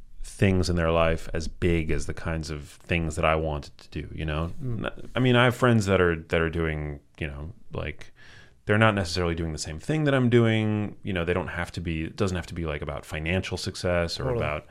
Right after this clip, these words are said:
Speaker 1: you know, the number of followers or anything like that. But you have to have, like, vision, you know?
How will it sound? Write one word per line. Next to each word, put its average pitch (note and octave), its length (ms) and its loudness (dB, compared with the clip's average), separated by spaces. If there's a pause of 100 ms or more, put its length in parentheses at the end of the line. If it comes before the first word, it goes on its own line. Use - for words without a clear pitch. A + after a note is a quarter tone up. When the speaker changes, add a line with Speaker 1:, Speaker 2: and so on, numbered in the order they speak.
(360)
Speaker 1:
you G2 100 -2
know, F2 80 2
the E2 100 0
number E2 240 0
of D2 60 -2
followers F#2 520 4
or - 40 -4
anything F2 300 -6
like D#2 160 -4
that. F2+ 180 0
But G2 100 -6
you F#2+ 80 -2
have C3+ 220 -2
to A2+ 80 0
have, F#2+ 300 0
like, D#2 320 0 (720)
vision, F2 540 2 (200)
you F2+ 120 -2
know? D#2+ 340 -4